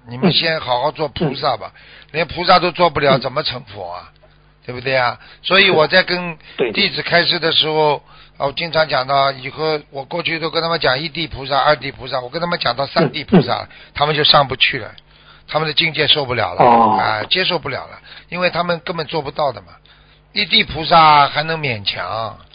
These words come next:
Speaker 1: 就是初地菩萨嘛。
Speaker 2: 嗯，嗯。
Speaker 1: 讲到二地菩萨、三地菩萨，他们接受不了，所以我就不讲了，明白吗？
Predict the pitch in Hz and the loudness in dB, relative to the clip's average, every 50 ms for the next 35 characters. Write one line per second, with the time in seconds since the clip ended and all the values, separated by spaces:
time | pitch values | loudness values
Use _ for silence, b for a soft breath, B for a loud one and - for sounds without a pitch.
0 | b b b b - - 156 151 135 147 135 - - 175 175 147 269 294 233 175 | b b b b -10 -8 -6 -6 -6 -8 -10 -8 -8 -8 -6 2 6 8 8 8
1 | - - 160 135 120 107 98 101 95 - - - B B B B B B B B | 8 6 2 2 0 -2 -4 -6 -12 -16 -16 -20 B B B B B B B B
2 | B B - 143 143 143 180 185 214 220 214 165 180 202 185 - - 151 160 147 | B B 0 2 4 6 6 8 8 8 8 6 4 0 -2 -2 -4 -4 0 2
3 | 170 160 156 151 151 - - 180 175 160 180 170 - 143 147 143 147 139 - 160 | 4 6 6 6 4 2 2 0 0 -2 -6 -8 -8 -6 -4 -2 -2 -2 -4 -6
4 | 165 170 - 190 185 170 165 160 143 120 139 107 92 87 92 - - 156 135 120 | -10 -8 -6 -6 -6 -6 -8 -8 -8 -10 -10 -10 -10 -12 -12 -12 -12 -10 -8 -8
5 | 117 110 123 113 120 123 - 113 - - - - - _ _ _ _ _ _ _ | -8 -8 -10 -12 -10 -8 -8 -8 -8 -10 -14 -20 -20 _ _ _ _ _ _ _
6 | _ _ _ _ _ _ - 113 113 113 113 107 98 95 | _ _ _ _ _ _ -14 -10 -4 -2 -2 -2 -4 -6